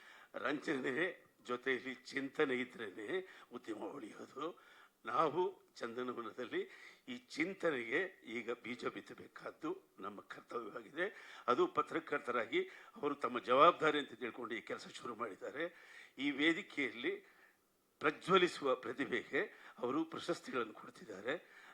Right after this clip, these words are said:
ನಾನು ಈ ಉದ್ಯಮದಿಂದ ಬೇಕಾದಷ್ಟು ಪಡ್ಕೊಂಡಿದ್ದೀನಿ, ಇದಕ್ಕಿಂತಲೂ ಇನ್ನೇನು ಪಡ್ಕೋಬೇಕು? ನಾನು ಕೂಡ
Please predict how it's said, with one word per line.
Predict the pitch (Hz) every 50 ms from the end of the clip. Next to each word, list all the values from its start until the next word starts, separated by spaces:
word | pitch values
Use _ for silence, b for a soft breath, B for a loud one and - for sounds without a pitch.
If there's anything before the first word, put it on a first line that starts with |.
| B B -
ನಾನು | 110 139 170 170 185 196 220 262 - B B B B B B B B -
ಈ | 120 127 123
ಉದ್ಯಮದಿಂದ | 120 - - 135 123 139 127 110 123
ಬೇಕಾದಷ್ಟು | 123 - 107 113 - - - 131 135 127 - - -
ಪಡ್ಕೊಂಡಿದ್ದೀನಿ, | - 113 104 - - - 113 95 - - 135 110 - 160 180 175 B B B B B B B B B
ಇದಕ್ಕಿಂತಲೂ | 127 135 160 - 311 185 - - 143
ಇನ್ನೇನು | 127 127 135 139 -
ಪಡ್ಕೋಬೇಕು? | - - - - - - 147 143 - - - 110
ನಾನು | 110 110 120 156 170 165 160
ಕೂಡ | - - - 147